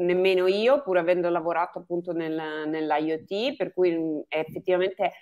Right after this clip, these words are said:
è un po' il dietro le quinte di quella che è stata un po' le, le, l'evoluzione e la nascita soprattutto, diciamo, di questa, di questa materia, chiamiamola, chiamiamola così.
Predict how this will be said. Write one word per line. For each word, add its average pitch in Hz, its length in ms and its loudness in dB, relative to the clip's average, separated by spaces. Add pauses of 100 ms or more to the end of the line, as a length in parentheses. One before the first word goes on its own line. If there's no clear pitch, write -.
(160)
è 185 100 2
un 208 180 4
po' 226 160 8
il 220 120 6
dietro 226 340 2
le 202 180 0
quinte 214 600 -2
di 175 140 -2
quella 185 320 2
che 175 120 -4
è 180 40 -6
stata 170 420 -2
un 175 180 -4
po' 175 200 2
le, 165 280 0
le, 160 300 -2
l'evoluzione 175 920 0
e 160 40 -4
la 151 120 -2
nascita 165 560 -6
soprattutto, 160 800 -12 (320)
diciamo, 165 400 0
di 156 140 -4
questa, 156 960 0
di 160 120 -4
questa 175 360 -2 (100)
materia, 143 640 0
chiamiamola, 135 640 -4
chiamiamola 151 540 -4
così. 262 380 -2